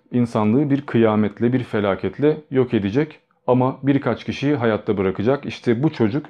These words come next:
insanlığın yeni atası olacak, ikinci Adem olacak." Ki bu felaket Nuh tufanı. Ve Nuh insanlığın yeni atası oluyor bildiğiniz üzere.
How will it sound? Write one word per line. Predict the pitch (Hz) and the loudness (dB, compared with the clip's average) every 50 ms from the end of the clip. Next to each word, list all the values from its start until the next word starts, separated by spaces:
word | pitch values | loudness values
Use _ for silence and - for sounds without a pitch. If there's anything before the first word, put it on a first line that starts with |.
| - - | -6 -2
insanlığın | 120 120 113 117 - 113 104 98 98 110 143 160 151 131 | 2 2 2 2 0 -2 -2 0 0 0 -2 -2 -2 -2
yeni | 110 117 127 151 165 - | 0 2 2 2 0 0
atası | - 110 - 123 117 - - 131 | -2 -4 -2 -2 -4 -2 0 2
olacak, | 120 107 104 101 104 143 156 151 - _ _ _ _ _ - | 2 2 2 2 0 0 0 -2 -6 _ _ _ _ _ -6
ikinci | 127 123 - 120 113 117 123 156 156 - - | -6 -4 0 2 2 2 2 0 -4 -2 0
Adem | 117 113 107 104 113 104 98 95 | 0 2 2 2 0 0 -2 -2
olacak." | 101 92 90 87 92 85 - - - _ _ _ _ _ _ _ _ _ _ | -4 -4 -4 -2 -4 -4 -4 -6 -12 _ _ _ _ _ _ _ _ _ _
Ki | - 117 117 | -2 0 0
bu | 156 | 0
felaket | - - 104 90 90 85 82 147 147 143 - - _ - | 0 0 0 2 2 0 0 -2 -4 -4 -6 -14 _ -4
Nuh | 127 117 - | -4 -4 -4
tufanı. | - - 98 82 - 92 85 80 78 76 - _ _ _ _ _ _ - | -4 -4 -6 -4 -2 -2 -2 -2 -2 -6 -12 _ _ _ _ _ _ -6
Ve | 107 107 98 92 113 | -2 0 0 2 2
Nuh | 139 143 143 - - | 2 0 -2 -4 -4
insanlığın | - 123 117 117 - 110 95 92 95 123 147 143 | -2 0 0 0 0 -2 -2 0 0 2 2 2
yeni | 123 131 135 131 | 4 4 4 4
atası | 120 117 - 98 - - 110 | 2 2 -2 -4 -2 0 0
oluyor | 101 92 107 131 131 123 | 2 4 4 2 2 2
bildiğiniz | 123 120 113 104 101 110 139 139 139 - | 2 2 2 2 2 2 0 0 0 -2
üzere. | 120 110 101 107 101 95 80 | -4 0 2 2 2 0 -2